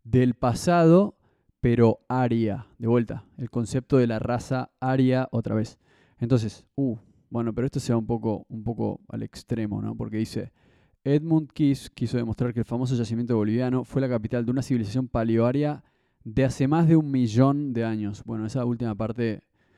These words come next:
Yo no sabía que hablaba de que era más de un millón de años. Pero bueno, esto es lo que dice. Aunque parezcan personajes exclusivos de las películas de Indiana Jones, los arqueólogos nazis existieron de verdad.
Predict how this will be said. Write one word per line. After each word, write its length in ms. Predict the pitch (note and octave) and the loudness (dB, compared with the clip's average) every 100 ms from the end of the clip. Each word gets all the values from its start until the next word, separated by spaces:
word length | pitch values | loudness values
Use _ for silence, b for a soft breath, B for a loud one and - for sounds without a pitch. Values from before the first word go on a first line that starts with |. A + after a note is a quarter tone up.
| _ _ | _ _
Yo 180 | - | -4
no 60 | A#2+ | -4
sabía 320 | G#2+ G#2+ G#2+ | -2 -2 -2
que 60 | G#2 | -4
hablaba 380 | G#2 G#2 G#2 G2+ | -2 -2 -2 -4
de 420 | G#2 - A2+ G#2+ | -8 -10 -8 -6
que 100 | A2+ | -4
era 140 | A2 | -2
más 220 | G#2+ A2+ | -2 0
de 80 | A2 | 0
un 140 | A2 A2 | 0 -2
millón 540 | A2 G#2+ A#2+ G#2+ G#2+ | -6 0 0 0 -8
de 180 | - G#2+ | -14 -12
años. 320 | G#2 G#2 A2 - b b | -10 -10 -12 -20 b b
Pero 140 | - C#3+ | -2 0
bueno, 140 | D#3 | 0
esto 120 | D#3+ | 0
es 40 | D#3+ | 0
lo 100 | A#2 | 0
que 60 | |
dice. 240 | A2 - G#2 _ b b b b b b | -2 -6 -12 _ b b b b b b
Aunque 300 | D#3 D#3+ E3 | 0 2 2
parezcan 400 | F#3 A3 - G#3+ | 2 0 -2 -4
personajes 580 | D3 - C#3 D3+ D#3 - | -4 -4 -4 -2 -4 -2
exclusivos 1080 | C3 - - B2+ A#2 - F3 D3+ B2 B2 - | -6 -6 -2 2 2 2 0 2 2 -2 -12
de 160 | - A#2 | -8 -6
las 100 | A2 | -6
películas 440 | - B2 B2 C3 | -4 -2 2 2
de 80 | A2+ | 2
Indiana 280 | A2+ B2 A#2+ A#2 | 0 -2 -2 2
Jones, 320 | C#3+ C#3 - | 2 2 -2
los 340 | - B2+ F3 F#3+ | 2 6 6 2
arqueólogos 560 | E3 - F#3 F3 C#3 | -4 0 2 4 2
nazis 380 | C3 D3 D#3 C#3 | 0 -2 -2 -4
existieron 480 | C3 - A#2+ - B2 | -6 -6 -6 -4 -2
de 100 | A2+ | -2
verdad. 360 | G#2+ G#2+ F#2 | -2 -4 -6